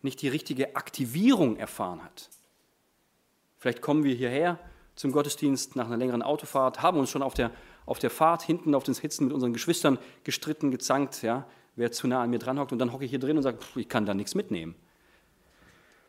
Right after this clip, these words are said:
Oder sind es vielleicht einfach nur die täglichen Ablenkungen,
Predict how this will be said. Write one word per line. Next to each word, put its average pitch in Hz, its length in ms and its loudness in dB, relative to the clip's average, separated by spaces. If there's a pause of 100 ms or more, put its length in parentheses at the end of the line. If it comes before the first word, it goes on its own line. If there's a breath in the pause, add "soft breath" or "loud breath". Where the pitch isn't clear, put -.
(760 soft breath)
Oder 135 160 2
sind 156 120 6
es - 40 -2
vielleicht 151 280 2
einfach 160 220 0
nur 147 120 2
die 143 140 -4
täglichen 160 500 -2
Ablenkungen, 110 720 0